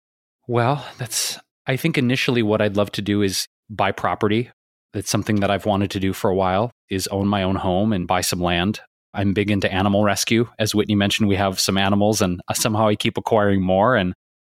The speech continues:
I like the idea of having some acreage and being able to adopt and rescue more animals.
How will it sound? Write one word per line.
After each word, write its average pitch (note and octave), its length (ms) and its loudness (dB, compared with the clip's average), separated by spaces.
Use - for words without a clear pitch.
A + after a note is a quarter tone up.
I G#2 80 2
like G#2+ 240 2
the A2 140 4
idea G#2 260 4
of G2+ 80 -2
having G2+ 280 0
some G#2 180 -2
acreage A#2 500 0
and F2+ 260 -4
being G2+ 180 2
able G2 160 0
to - 140 0
adopt F#2+ 340 0
and F2 100 -2
rescue F#2 340 0
more F#2 220 0
animals. G2 560 -2